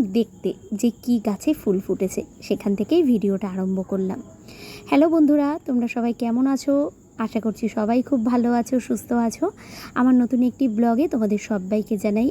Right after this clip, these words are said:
অনেক স্বাগত, অনেক ভালোবাসা। দেখেছো, সকালবেলা মিষ্টুকে খাবার দিয়েছি। কালকে রাত্রিবেলায় এই, উম, নাইটিটার মধ্যে যা পটি করেছে, তো সেই কারণে সকালবেলাতেই আগে ওর নাইটিটা এখানে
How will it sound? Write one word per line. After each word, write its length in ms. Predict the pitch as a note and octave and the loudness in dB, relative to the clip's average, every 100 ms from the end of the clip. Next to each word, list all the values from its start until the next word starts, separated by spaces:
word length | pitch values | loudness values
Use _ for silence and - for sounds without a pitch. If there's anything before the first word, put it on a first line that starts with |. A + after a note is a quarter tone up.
| - | 0
অনেক 300 | G#3 G#3+ A#3+ - | 2 2 2 -2
স্বাগত, 340 | B3+ A#3+ A#3+ F4+ - | -2 0 0 -2 0
অনেক 300 | G#3+ F#3+ G3 | 0 0 -2
ভালোবাসা। 540 | - G3+ G3 G3 - - - - - - - - - - - - - | -6 -6 -4 -4 -8 -12 -12 -16 -20 -20 -20 -20 -20 -18 -18 -16 4
দেখেছো, 320 | C4 E4 D4+ A3 - | 4 4 0 -2 -6
সকালবেলা 480 | - A#3 A#3+ B3 B3+ | -4 -2 0 2 4
মিষ্টুকে 460 | B3+ B3 - A#3+ C#4 - | 4 2 0 -2 -2 -2
খাবার 320 | - G3+ G3 | -6 -4 -4
দিয়েছি। 320 | F#3+ G3 - - - - | -4 -6 -4 -10 -10 -12
কালকে 300 | - F#3 F#3 B3+ | -4 -2 0 2
রাত্রিবেলায় 680 | A#3 - A#3 C4 C4+ D4 D#4+ - - - | 0 0 0 2 2 2 -2 -6 -20 -6
এই, 440 | - A#3+ C4 C#4 C#4 | 2 4 6 4 2
উম, 300 | A#3+ A#3 A3+ A3 | 0 0 2 2
নাইটিটার 540 | G3 F#3+ G#3+ A3 A#3+ | 2 0 -2 -2 2
মধ্যে 380 | A#3+ A#3 C#4 D4+ | 2 2 2 0
যা 360 | G3+ - G#3+ A#3+ - | -2 -4 -4 -4 -2
পটি 300 | A#3 - C#4 - | -4 0 -2 -2
করেছে, 480 | C4 C#4 C#4 - - - - - - | 2 2 2 0 -6 -10 -20 -20 -6
তো 100 | C4 | 0
সেই 240 | C#4 B3 G#3 | 2 2 0
কারণে 340 | C4+ D4+ C4+ C#4+ | 0 2 4 2
সকালবেলাতেই 840 | - A3+ - A3+ A#3 A3+ A#3 C#4 | 0 -4 -2 -2 0 0 0 0
আগে 480 | C#4+ A3 G#3+ G3+ C4 | -2 -2 -2 2 2
ওর 220 | B3 A3+ B3 | 4 2 4
নাইটিটা 540 | A#3 G3+ G3 G#3 A3 | 2 2 -2 -4 -2
এখানে 280 | G#3 G#3+ | 0 0